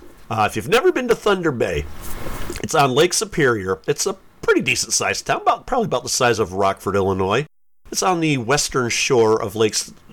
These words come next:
wait, Lake Superior. If you're in Minnesota and you go over the border, it's, like, about twenty miles or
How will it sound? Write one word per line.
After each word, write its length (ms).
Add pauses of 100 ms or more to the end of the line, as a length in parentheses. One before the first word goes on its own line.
wait, 200
Lake 180
Superior. 520 (320)
If 80
you're 120
in 80
Minnesota 580
and 100
you 60
go 260
over 140
the 100
border, 340
it's, 140
like, 120
about 200
twenty 260
miles 520
or 180